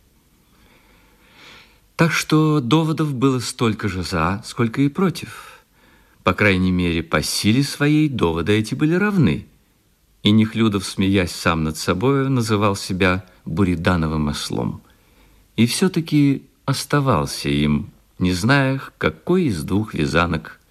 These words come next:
обратиться. Впрочем, не получив ответа от Марьи Васильевны, жены предводителя,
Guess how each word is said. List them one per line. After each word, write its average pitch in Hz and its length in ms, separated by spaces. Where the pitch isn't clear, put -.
обратиться. - 760
Впрочем, 131 600
не 127 140
получив 117 460
ответа 95 580
от - 200
Марьи 85 240
Васильевны, 73 640
жены 123 440
предводителя, 120 800